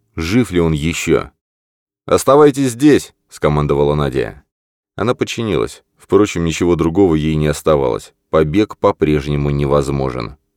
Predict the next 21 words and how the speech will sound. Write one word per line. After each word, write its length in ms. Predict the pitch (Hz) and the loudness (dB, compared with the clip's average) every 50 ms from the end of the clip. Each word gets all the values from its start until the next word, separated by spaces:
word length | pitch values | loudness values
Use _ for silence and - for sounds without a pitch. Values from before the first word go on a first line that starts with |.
| _ _ - | _ _ -8
За 180 | 80 78 85 | -6 -4 -2
краями 420 | 76 87 85 85 85 87 85 80 78 | 0 2 2 4 4 2 2 0 0
плаща 460 | 76 - 82 92 - - - 98 85 | 0 2 2 2 2 2 2 2 2
подстерегает 720 | - 78 - - - - 78 80 78 87 98 95 87 - | 0 -2 -6 -6 -4 -2 -2 0 2 4 4 4 4 2
лишь 340 | 90 85 85 85 85 - - - | 0 -2 0 -2 -2 -4 -6 -8
испепеляющая 1160 | - 98 - - - 104 87 78 98 90 85 82 85 85 82 82 76 - - 82 76 73 71 | -8 -8 -8 -6 -4 -4 -4 -2 -2 0 2 2 4 4 4 2 0 -2 -4 -2 -2 -2 -2
погибель. 680 | - 73 73 69 62 64 64 50 50 53 52 - _ _ _ _ _ _ _ _ _ _ _ _ _ _ - | -2 -2 -2 -2 -4 -8 -12 -10 -10 -10 -10 -12 _ _ _ _ _ _ _ _ _ _ _ _ _ _ -8
Элисабета 500 | - 65 69 - - 80 78 85 - 67 | -6 -6 -4 -2 -2 0 0 0 0 -2
мгновение 560 | 69 69 71 69 71 76 78 78 73 69 67 | -4 -4 -2 -2 0 0 0 0 -2 -2 -2
раздумывала, 760 | 62 69 69 67 76 85 85 82 76 67 69 65 58 55 65 71 - | -2 -2 -4 -4 -4 -4 -4 -2 -2 -2 -2 -2 -2 -4 -8 -10 -8
не 180 | 87 95 107 | -4 -2 -2
отбросить 540 | 113 113 117 117 139 139 131 - 92 78 - 85 | -2 -2 -2 0 2 2 2 0 -4 -8 -4 -2
ли 100 | 85 80 | -2 0
плащ 320 | - 98 98 90 - - | 2 4 4 4 2 0
прочь, 380 | - - 98 113 117 107 - - | -4 0 2 2 2 2 0 -4
чтобы 400 | - - - - 101 95 101 90 | -14 -4 0 2 2 2 2 2
покончить 640 | - 104 98 - - 117 120 113 104 - 101 80 - | 2 2 0 2 2 2 2 2 2 0 -2 -2 0
с 80 | - | 0
этим 300 | 104 92 80 98 92 87 | 0 0 0 0 -2 -2
бесконечным 840 | 80 85 85 - - - 92 90 92 98 101 92 - - 92 87 85 | -2 -4 -4 -2 0 0 2 2 2 0 0 -2 -2 -2 -4 -4 -4
существованием. 1040 | - 90 82 - 87 80 - - 82 80 76 76 76 71 65 60 55 50 - - | -4 -6 -6 -6 -6 -6 -2 2 2 4 4 4 2 0 -2 -4 -6 -8 -10 -14